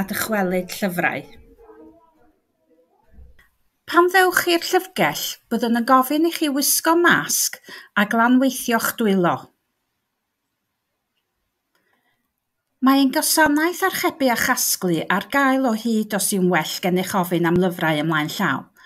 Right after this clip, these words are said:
a byddwn yn eu paratoi i chi eu casglu. Os yw'n well gennych, mae croeso i chi ddewis eich llyfrau eich hun. Cadwch bellter diogel oddi wrth gwsmeriaid eraill.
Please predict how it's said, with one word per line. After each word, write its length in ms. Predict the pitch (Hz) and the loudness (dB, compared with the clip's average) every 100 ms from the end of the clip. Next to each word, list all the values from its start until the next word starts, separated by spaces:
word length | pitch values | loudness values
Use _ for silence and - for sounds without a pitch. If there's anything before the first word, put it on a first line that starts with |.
| - - - - | -20 -18 -20 -2
a 120 | 247 240 | 0 4
byddwn 380 | 254 262 254 254 | 4 4 6 6
yn 80 | 254 | 4
eu 80 | 262 | 0
paratoi 640 | 262 294 - 302 269 254 | -2 -2 -2 0 0 0
i 20 | |
chi 240 | - 220 185 | -2 -2 -4
eu 20 | 180 | -4
casglu. 480 | 180 - - 185 160 - _ _ _ _ _ _ _ _ _ _ _ _ _ _ - | -6 -4 -4 -4 -6 -10 _ _ _ _ _ _ _ _ _ _ _ _ _ _ 0
Os 160 | 285 - | 2 4
yw'n 200 | 359 392 | 2 4
well 300 | 370 196 - - | 2 2 0 2
gennych, 480 | 175 131 - 196 - - | 2 2 -2 -8 -8 -6
mae 240 | 220 226 226 | 0 0 2
croeso 460 | 269 262 - 294 | 2 2 2 2
i 40 | 285 | 0
chi 160 | 320 277 | 0 2
ddewis 380 | 247 175 175 175 | 2 4 2 0
eich 140 | 214 | -4
llyfrau 460 | - 226 180 170 165 | -2 -2 0 0 0
eich 120 | 190 233 | -2 -2
hun. 240 | 220 208 196 - _ _ _ _ _ _ _ _ _ _ _ _ _ _ _ _ _ _ _ _ _ _ _ _ _ _ _ _ _ _ _ _ - | 0 0 -4 -10 _ _ _ _ _ _ _ _ _ _ _ _ _ _ _ _ _ _ _ _ _ _ _ _ _ _ _ _ _ _ _ _ -4
Cadwch 420 | 285 285 330 320 | -2 2 2 0
bellter 600 | - 330 - - 254 233 - | 0 0 -2 -4 0 0 0
diogel 600 | 240 240 - 220 190 - | -2 -2 -4 -2 0 0
oddi 240 | 190 180 196 | -2 -2 0
wrth 280 | 185 - - | -2 -4 -4
gwsmeriaid 680 | 202 233 202 180 160 151 170 | -2 2 0 0 -2 -2 -2
eraill. 380 | 151 147 135 | -2 -4 -8